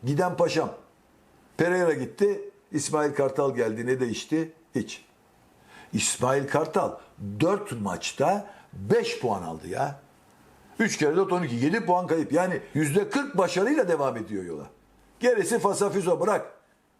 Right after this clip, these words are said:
Öyle oynadı da böyle oynadı da bir sıfırda beş sıfırda. İsmail Kartal'ın Fenerbahçe'deki başarısı yüzde kırk. Razıysanız devam etsin. Zaten bundan sonra yapacak bir şey yok. Devam etsin.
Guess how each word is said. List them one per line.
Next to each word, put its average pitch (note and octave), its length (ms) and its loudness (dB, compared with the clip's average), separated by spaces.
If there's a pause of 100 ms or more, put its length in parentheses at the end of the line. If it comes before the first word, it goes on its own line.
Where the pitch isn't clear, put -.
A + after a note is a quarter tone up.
(160)
Öyle E3 260 4
oynadı E3+ 320 0
da E3 120 4
böyle D#3 200 2
oynadı E3 200 -2
da E3+ 160 2
bir C#3 40 -6
sıfırda D#3 400 0
beş E3 140 2
sıfırda. B2 420 -2 (260)
İsmail F#3 500 0
Kartal'ın C3 440 0
Fenerbahçe'deki D3+ 720 0
başarısı E3 360 -2
yüzde D#3 240 -2
kırk. - 220 -8 (520)
Razıysanız D#3 580 0
devam C#3 260 0
etsin. - 220 -14 (880)
Zaten D#3+ 280 2
bundan D3+ 180 0
sonra C3+ 140 -2
yapacak C#3+ 300 0
bir - 40 -12
şey F#3 120 0
yok. A#2 180 -2
Devam E3 260 2
etsin. - 240 -6